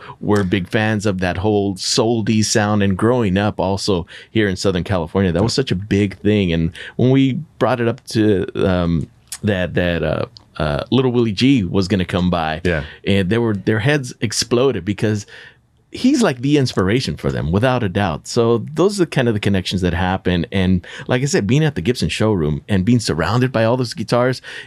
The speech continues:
Speaker 1: it's a beautiful thing. And yeah, even when the musicians come in, they go like, "You mean I can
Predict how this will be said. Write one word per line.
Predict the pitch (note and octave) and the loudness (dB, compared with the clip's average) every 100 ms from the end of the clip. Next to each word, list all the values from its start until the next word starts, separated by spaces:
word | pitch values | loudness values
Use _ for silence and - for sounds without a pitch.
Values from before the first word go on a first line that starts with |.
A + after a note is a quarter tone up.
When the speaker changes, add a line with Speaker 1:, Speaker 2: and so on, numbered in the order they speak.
| - - | -4 0
Speaker 1:
it's | C#3+ - - | 0 -2 -2
a | B2 | -2
beautiful | G2+ G#2 G2+ G2+ F#2 - D2 | 0 2 4 2 0 -4 -4
thing. | E2 D#2+ C#2 - | -2 -2 -2 0
And | G2 G#2 G#2 | 2 2 2
yeah, | C#3 A#3+ F2 - - | 2 0 -2 -8 -2
even | B2+ B2+ C#3 | 0 2 2
when | C3+ B2 | 2 2
the | |
musicians | A#2 G#2 A#2+ A#2 A#2 | 2 2 0 -2 -2
come | G2+ | 2
in, | F2 | 2
they | E2+ F2 | 2 2
go | E2+ F2+ | 2 0
like, | E2 - - - - - - - | 0 -6 -16 -18 -20 -20 -20 -2
"You | A2 | 2
mean | B2+ | 4
I | A2+ | 2
can | A2 A#2 F2+ | 2 2 2